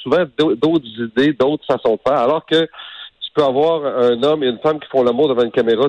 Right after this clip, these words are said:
très sensuellement, très tendrement, et ça va être aussi érotisant. Euh, on a juste à se souvenir des, des, des, euh,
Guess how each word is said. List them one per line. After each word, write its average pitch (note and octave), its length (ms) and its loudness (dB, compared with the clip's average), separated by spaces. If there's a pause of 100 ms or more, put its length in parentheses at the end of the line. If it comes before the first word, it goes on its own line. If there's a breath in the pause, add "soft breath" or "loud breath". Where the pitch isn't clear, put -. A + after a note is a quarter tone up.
très D3+ 140 2 (100)
sensuellement, A#2 580 0 (120)
très C3 100 2
tendrement, A2+ 520 0
et C#3+ 180 0
ça A#2 60 0
va A2+ 80 2
être - 160 -6
aussi C#3+ 240 -4
érotisant. A#2+ 680 0 (440 loud breath)
Euh, G#2+ 160 2
on A2 100 2
a A2+ 80 2
juste C#3 220 -2
à C3+ 80 0
se B2 140 -4
souvenir A#2 260 0
des, A#2+ 160 0
des, A2+ 120 0
des, G#2 240 2
euh, G2 140 0